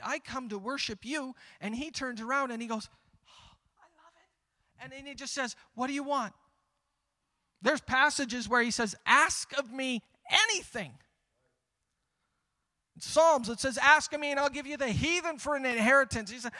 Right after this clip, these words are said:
"I'll give you whatever you want." And when we come into worship, it opens up access to the treasuries of the King.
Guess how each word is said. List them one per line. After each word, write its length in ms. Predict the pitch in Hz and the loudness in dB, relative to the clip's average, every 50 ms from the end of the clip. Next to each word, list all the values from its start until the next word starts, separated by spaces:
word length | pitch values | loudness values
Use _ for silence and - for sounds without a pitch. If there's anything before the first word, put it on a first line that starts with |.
| - - - | -14 -4 4
"I'll 160 | - 320 330 | 8 8 8
give 240 | 320 208 320 339 311 | 8 6 2 2 2
you 140 | 311 320 285 | 4 2 6
whatever 420 | 254 277 277 302 330 330 339 339 | 8 10 10 12 10 10 8 4
you 180 | 320 294 302 302 | -2 0 -2 -2
want." 640 | 277 262 285 311 320 311 277 226 - - - - - _ _ _ _ _ _ _ _ _ _ _ _ _ _ _ _ _ _ _ _ _ _ _ _ - | 2 4 6 6 6 6 2 0 -4 -10 -14 -14 -14 _ _ _ _ _ _ _ _ _ _ _ _ _ _ _ _ _ _ _ _ _ _ _ _ 4
And 160 | 202 247 254 | 6 6 8
when 140 | 262 262 262 | 8 4 4
we 100 | 254 247 | 4 0
come 300 | - - 262 320 339 370 | 2 4 6 6 6 4
into 200 | 349 285 269 269 | 2 2 2 2
worship, 600 | 240 254 269 311 339 311 - - 277 240 - - - - - - | 6 8 8 8 8 8 4 4 2 2 2 0 -14 -14 -6 4
it 200 | - 254 254 - 226 | 4 6 6 8 8
opens 520 | 247 285 330 - - - 339 302 240 208 | 8 8 8 8 6 4 4 4 2 4
up 260 | - 247 277 - - - - | 8 8 8 8 6 -2 6
access 760 | - 226 247 285 311 - - - - - 269 254 233 - - | 8 10 10 10 8 6 2 -8 -6 0 2 2 2 2 0
to 120 | - - 240 | -4 -4 -4
the 120 | 208 208 | -4 -4
treasuries 800 | - - - - 240 262 294 294 - 233 226 202 196 196 196 - | -4 -4 -4 2 4 4 4 4 2 0 -2 0 0 0 0 0
of 160 | - 196 185 | 0 0 0
the 100 | 165 196 | 0 0
King. 460 | 175 - - - 254 240 196 156 - | -2 -2 -4 -4 -2 -4 -6 -10 -12